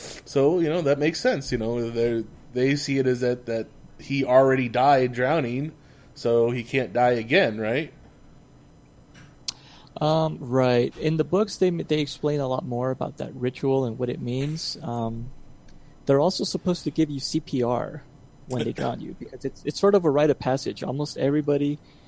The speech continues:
Speaker 2: who's Ironborn needs to be drowned at least once, um, so that they lose their fear of death, and so that they become basically anointed, uh, when they go out to sea. Um,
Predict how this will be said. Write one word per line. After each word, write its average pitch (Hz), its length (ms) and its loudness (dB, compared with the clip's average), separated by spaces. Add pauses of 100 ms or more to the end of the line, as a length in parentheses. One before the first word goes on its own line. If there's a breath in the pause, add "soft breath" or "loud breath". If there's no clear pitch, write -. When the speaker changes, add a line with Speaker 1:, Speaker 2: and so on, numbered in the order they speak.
(200 soft breath)
Speaker 2:
who's 131 180 -2
Ironborn 123 720 0
needs 127 300 -4
to - 100 -16
be 127 360 -4 (680)
drowned 127 440 0
at 123 140 -4
least 127 280 -4
once, - 560 -8 (840)
um, 127 600 -8 (140)
so 131 200 0
that 123 160 0
they 127 60 2
lose 127 220 0
their 123 120 -6
fear - 320 -8
of - 100 -14
death, 156 460 2
and 127 420 -8
so - 220 -6
that 120 220 -4
they 117 200 -2
become 120 360 -8
basically 120 460 -6
anointed, 135 640 0 (800 soft breath)
uh, 123 100 -2
when 117 200 0
they 120 100 -2
go 123 160 2
out 127 160 0
to 120 100 -10
sea. 151 440 0 (1700 soft breath)
Um, 120 500 -2